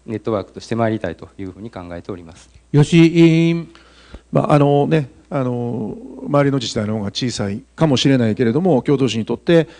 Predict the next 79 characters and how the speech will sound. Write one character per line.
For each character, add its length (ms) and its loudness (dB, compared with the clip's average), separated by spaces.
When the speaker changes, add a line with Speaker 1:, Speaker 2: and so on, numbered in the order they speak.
Speaker 3:
え 580 2
ー、 40 -8
大 140 -4
変 120 0
有 140 0
効 140 0
な 220 -4
部 120 -2
分 160 0
も 560 0
ひ 40 -4
ょ 40 2
っ 20 2
と 80 -6
し 60 -6
た 80 0
ら 40 0
あ 20 -2
る 80 -4
か 100 -2
も 80 -4
し 120 -2
れ 80 0
な 100 -2
い 40 -4
で 100 -8
す 60 -10
し 80 -12
ね、 200 -8
今 120 -6
後 80 -2
も 80 0
し 100 -4
っ 40 -20
か 100 -2
り 60 -4
と 120 -8
取 180 -4
り 40 -20
組 160 -6
ん 20 -4
で 180 -2
い 60 -2
っ 20 -4
て 440 -2
い 100 -8
た 100 -2
だ 160 0
き 80 -16
た 160 -4
い 80 -4
と 80 -10
い 140 -4
う 40 -2
ふ 120 -2
う 60 -10
に 200 -8
思 180 -6
い 60 -4
ま 120 -6
す。 220 -10
で、 80 -4
そ 100 -2
れ 40 0
と 100 -2
同 140 2
時 100 0
に 100 0
さ 100 0
っ 20 -2
き 100 -6
も 60 0
言 60 0
い 40 -2
ま 80 -2
し 60 -6
た 80 -6
け 80 0
ど、 160 2